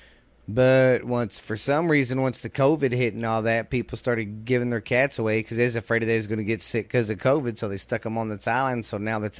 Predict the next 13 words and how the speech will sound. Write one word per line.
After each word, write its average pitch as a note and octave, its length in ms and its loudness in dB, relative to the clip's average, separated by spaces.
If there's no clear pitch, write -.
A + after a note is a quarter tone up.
island G#2+ 580 2
off G#2+ 200 0
the G#2 100 -4
coast A#2 320 2
of F#2 80 -8
Brazil G#2+ 600 2
is A2 160 -8
populated A2+ 960 0
very, F3 560 4
very B2+ 800 6
bad G#2+ 540 8
with, G#2+ 340 2
um, G2 720 4